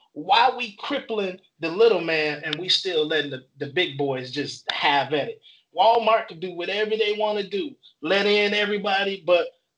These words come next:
somebody that got a little mom and pop restaurant, oh no, well, y'all gonna fold. And as you already said, they ain't gonna be able to get that four million 'cause they gave it to the Lakers,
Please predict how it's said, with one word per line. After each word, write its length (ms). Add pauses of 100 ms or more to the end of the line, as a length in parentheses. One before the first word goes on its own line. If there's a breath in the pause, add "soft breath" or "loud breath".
somebody 560
that 140
got 200
a 40
little 240
mom 300
and 140
pop 320
restaurant, 640
oh 80
no, 280
well, 260 (640)
y'all 360
gonna 180
fold. 500 (280)
And 160
as 240
you 160
already 400
said, 440 (260 loud breath)
they 140
ain't 160
gonna 120
be 80
able 140
to 40
get 200
that 180
four 200
million 360
'cause 160
they 120
gave 220
it 80
to 80
the 100
Lakers, 540